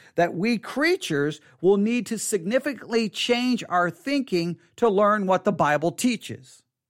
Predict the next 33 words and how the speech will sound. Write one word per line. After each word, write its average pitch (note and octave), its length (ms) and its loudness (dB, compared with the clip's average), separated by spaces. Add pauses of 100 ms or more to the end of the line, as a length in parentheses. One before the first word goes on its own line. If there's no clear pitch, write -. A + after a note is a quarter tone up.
(140)
right? F3 220 0 (160)
When D#3 140 0
you F3+ 80 0
say E3 360 0 (120)
correction, F#3 720 0
instruction, D#3 800 -2
and C3+ 180 -2
reproof, G3 480 -2 (240)
that F3 140 -2
one A3+ 180 -2
of G#3 60 -6
the G#3 80 2
ways F#3+ 280 2
we F3 160 2
learn E3+ 460 0
wisdom E3 500 0 (200)
is F3 160 -2
by E3+ 180 2
being F3+ 340 -2
corrected, F#3 840 -2 (240)
by F3 160 2
being G3 320 -4
told G#3 460 2 (120)
what G3+ 320 0
is G#3+ 300 2
incorrect. A#3 1000 0 (340)
The F3+ 100 2
only G#3+ 180 2
way G#3 140 4
to F#3 80 4
gain C#4+ 640 0
that G3+ 220 -6
wisdom E3+ 500 -2